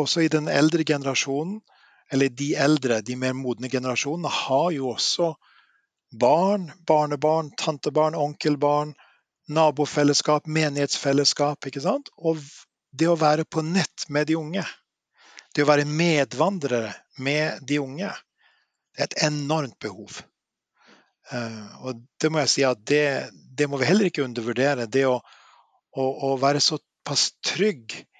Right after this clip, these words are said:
ikke på at jeg har alle svar, for det har ingen av oss, men trygg på at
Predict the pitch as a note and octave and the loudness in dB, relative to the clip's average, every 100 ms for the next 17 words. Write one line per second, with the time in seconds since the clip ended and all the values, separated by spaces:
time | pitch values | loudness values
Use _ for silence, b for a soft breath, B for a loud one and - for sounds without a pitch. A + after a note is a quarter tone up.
0 | b D#3 - F#3+ F3+ - C#3+ C3+ D3 A#2 | b -6 -2 2 2 2 2 2 4 2
1 | A#2 C3+ - G#3 D#3+ G2+ - B2+ C3+ F3 | 2 2 2 2 2 0 -6 -2 0 0
2 | B2 A2+ A2+ G#2 - - - B B B | -2 -6 -6 -4 0 0 -2 B B B
3 | B D3+ C#3 - E3+ - - C#3 C3 - | B -2 -2 -2 -2 -2 2 4 2 -2